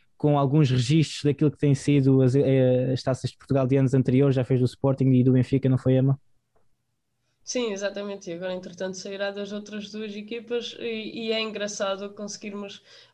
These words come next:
Speaker 2: perceber aquilo que aconteceu, e eu não sei, há, há uma surpresa muito boa, mas eu não posso contar.
Speaker 1: Pronto, vamos ter então aqui a sur-, a, a Emma adora colocar estas surpresas que nem eu sei,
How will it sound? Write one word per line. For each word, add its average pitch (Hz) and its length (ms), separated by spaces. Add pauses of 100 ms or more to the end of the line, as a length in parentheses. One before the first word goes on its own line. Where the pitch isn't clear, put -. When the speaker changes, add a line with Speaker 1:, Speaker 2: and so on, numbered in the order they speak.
Speaker 2:
perceber 208 520
aquilo 214 280
que 226 100
aconteceu, 202 720
e 214 140
eu 208 80
não 214 100
sei, 208 280 (760)
há, 190 320
há 208 140
uma 220 220
surpresa 202 600
muito 202 300
boa, 185 300 (140)
mas 196 140
eu 202 80
não 196 100
posso 196 240
contar. 175 320 (320)
Speaker 1:
Pronto, 117 220
vamos 123 200
ter 131 140
então 131 220
aqui 131 200
a 131 40
sur-, 131 200
a, 131 120
a 135 180
Emma 156 240
adora 156 380
colocar 151 300
estas 151 200
surpresas 156 420
que - 140
nem 180 200
eu 170 100
sei, 160 360